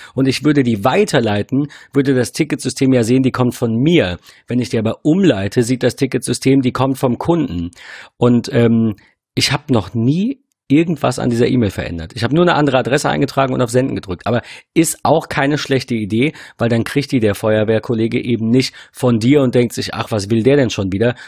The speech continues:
sondern er kriegt einfach den Newsletter, so als hätte er ihn abonniert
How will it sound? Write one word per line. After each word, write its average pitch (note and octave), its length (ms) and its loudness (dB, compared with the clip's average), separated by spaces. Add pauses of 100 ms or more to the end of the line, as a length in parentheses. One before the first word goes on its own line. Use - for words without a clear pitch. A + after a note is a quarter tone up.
sondern B2 220 2
er A#2 80 4
kriegt - 300 -2
einfach B2+ 260 -2
den B2+ 220 2
Newsletter, B2+ 480 2
so A#2+ 100 2
als A#2 220 -4
hätte C#3+ 180 -2
er A#2 220 0
ihn A#2+ 80 0
abonniert A#2+ 500 2